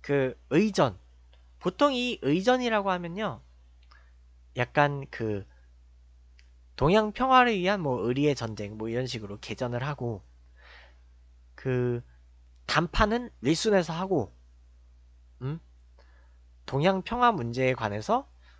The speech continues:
의견을 논하자.라고 했는데 근데 왜 리순을 정했을까요? 음, 그러니까 솔직히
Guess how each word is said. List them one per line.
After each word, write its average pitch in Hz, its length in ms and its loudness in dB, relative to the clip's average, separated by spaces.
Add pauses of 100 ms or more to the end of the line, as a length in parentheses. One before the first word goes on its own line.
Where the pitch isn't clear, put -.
(160)
의견을 131 500 0
논하자.라고 117 640 -4 (1300)
했는데 175 500 -6 (460)
근데 311 300 2
왜 233 460 4
리순을 330 600 0
정했을까요? 117 800 -4 (640)
음, 113 400 -6 (600)
그러니까 202 340 0 (640)
솔직히 269 680 -6